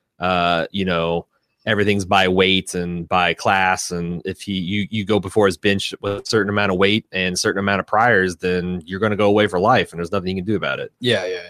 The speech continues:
Speaker 2: yeah.
Speaker 1: Uh, so, you know, I think it's a crime that anyone would go to <laughs> jail for any kind of possession of marijuana. So obviously I was for this. Now,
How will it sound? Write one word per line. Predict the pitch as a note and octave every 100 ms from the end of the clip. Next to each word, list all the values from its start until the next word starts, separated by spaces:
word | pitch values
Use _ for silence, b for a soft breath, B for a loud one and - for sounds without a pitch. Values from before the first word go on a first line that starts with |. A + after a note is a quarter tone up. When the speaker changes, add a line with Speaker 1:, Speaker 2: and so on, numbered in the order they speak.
| F2 -
Speaker 2:
yeah. | A#2+
Speaker 1:
Uh, | A#2+ A#2+ A#2 -
so, | - E3+ D3+ C#3+ C#3+ C#3 - _ _ _ _ _ -
you | C#3
know, | B2+ A2+ A2+
I | A2+
think | B2+ C3+
it's | B2 A#2+
a |
crime | G#2+ - A#2+ A2+ A2
that | G2+
anyone | G#2+ G#2 G2+
would | F#2+
go | F#2+
to | F2+
<laughs> | F2
jail | - - A2 F#2+ F#2
for | - G#2
any | G2+
kind | G#2 -
of |
possession | F#2 F2 E2+ -
of | F2
marijuana. | E2+ F2 E2+ F2 E2+ F2+ _ _ -
So | D3+ C#3+ C#3
obviously | C3 C3+ B2+ B2 A#2+
I | G#2+
was | G2+ F#2
for | G#2 F#2+
this. | E2 D2 B2+
Now, | B2 A#2 A2